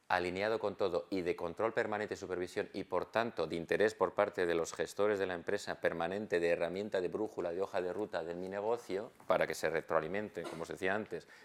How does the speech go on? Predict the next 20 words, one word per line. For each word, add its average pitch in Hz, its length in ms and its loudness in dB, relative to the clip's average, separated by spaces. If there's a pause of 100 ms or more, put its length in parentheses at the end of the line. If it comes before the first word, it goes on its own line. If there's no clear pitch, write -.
cara 90 300 6
al 78 100 -4
control 87 260 -4
de 101 80 -2
la 104 80 0
misma, 104 340 -6 (680)
no 101 80 -2
hay 101 80 2
nada 87 160 0
que - 80 -10
hacer. 76 360 -10
Es 85 100 -4
decir, 80 280 -8 (600)
si - 160 -2
utilizamos 110 500 -2
cualquier 107 440 2
tipo 156 200 -2
de 143 60 4
esas 131 200 -4
herramientas 120 760 -6